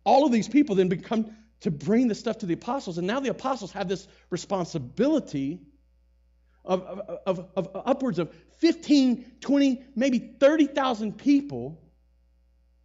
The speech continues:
And they're supposed to make sure that all of those needs are met. And, and it was functioning in such a way that if you read in chapter four, it says that there were no needs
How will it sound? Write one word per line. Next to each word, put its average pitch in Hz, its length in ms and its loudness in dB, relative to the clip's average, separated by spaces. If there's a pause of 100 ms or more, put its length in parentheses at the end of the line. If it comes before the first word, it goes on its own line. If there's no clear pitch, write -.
(180)
And 185 140 0
they're 294 220 8
supposed 277 380 4
to 269 40 0
make 247 160 2
sure 302 240 0
that 226 160 2
all 285 200 4
of 294 60 2
those 262 200 4
needs 262 260 0
are 214 60 2
met. 185 180 -2
And, 214 180 -2 (120)
and 233 100 2
it 262 40 2
was 226 140 0
functioning 277 500 -2
in 180 100 -2
such 185 240 -8
a - 20 -6
way 151 160 -4
that 202 140 -2
if 196 120 -6
you 190 100 -6
read 277 200 -2
in 185 100 -2
chapter 160 280 -8
four, 196 240 -6
it 220 80 -10
says 214 320 -10
that 143 260 -12
there 190 180 -8
were 180 320 -8
no 165 260 -4
needs 156 520 -6